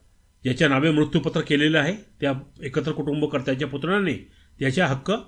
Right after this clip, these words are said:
दिवाणी न्यायालयामध्ये, अ, सिद्ध करण्यासाठी दाद मागावी. मुस्लिम व्यक्तीचा संपूर्ण मिळकतीचा वसियतनामा.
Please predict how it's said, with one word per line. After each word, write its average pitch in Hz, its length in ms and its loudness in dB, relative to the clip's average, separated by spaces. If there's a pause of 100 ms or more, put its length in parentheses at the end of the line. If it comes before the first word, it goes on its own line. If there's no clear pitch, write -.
(300)
दिवाणी 147 380 4
न्यायालयामध्ये, 135 640 2 (1000)
अ, 117 840 -2
सिद्ध 147 260 2
करण्यासाठी 139 680 0 (200)
दाद 131 200 2
मागावी. 95 400 -4 (4000)
मुस्लिम 156 340 4
व्यक्तीचा 202 420 2
संपूर्ण 190 380 2
मिळकतीचा 165 580 0
वसियतनामा. 127 600 -2